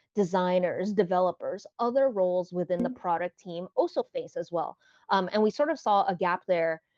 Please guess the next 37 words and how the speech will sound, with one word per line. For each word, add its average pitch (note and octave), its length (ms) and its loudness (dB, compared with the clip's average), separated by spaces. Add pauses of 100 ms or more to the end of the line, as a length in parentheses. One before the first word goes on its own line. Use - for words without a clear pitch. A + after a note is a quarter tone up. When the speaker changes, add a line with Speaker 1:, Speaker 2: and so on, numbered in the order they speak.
(560)
Speaker 1:
in A#3+ 80 4
terms G#3+ 280 -4
of G3 140 0
the G3 240 -4
existing G3 500 -4
education F#3 520 -4
opportunities F3+ 720 -4
for G#3 140 -4
even G#3+ 280 -2
product D4 360 4
designers E3+ 640 -2
and E3+ 220 -4 (300)
developers, G3 560 0
especially A3+ 520 0
when G3 180 0
you're F3+ 100 0
coming F3+ 380 -4 (100)
from E3 300 -4 (320)
more B3+ 180 8
of D#4 80 4
a C4 60 4
non-traditional F#3+ 640 0
background, E3+ 600 0
when F3 160 0
you're F3+ 120 2
career F#3 440 2
pivoting, E3+ 640 0
when E3+ 200 -2
you're F3 180 2
self-taught F#3+ 800 0
or F3 100 -4
have F3 200 -8
gone F3+ 220 -4
to F3 100 -6
a D#3+ 60 0
boot F3 260 -2
camp, F3 220 -6